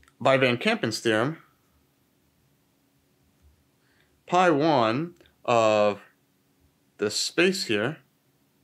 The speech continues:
is pi one of A, free product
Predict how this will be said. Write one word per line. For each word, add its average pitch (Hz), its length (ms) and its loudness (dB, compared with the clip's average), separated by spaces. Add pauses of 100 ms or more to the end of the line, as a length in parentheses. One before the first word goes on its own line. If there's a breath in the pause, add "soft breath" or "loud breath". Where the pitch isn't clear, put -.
(1700)
is 117 680 2 (680)
pi 160 300 2
one 139 440 2
of 110 500 0
A, 123 520 0 (920 soft breath)
free 143 240 -2
product 139 640 -2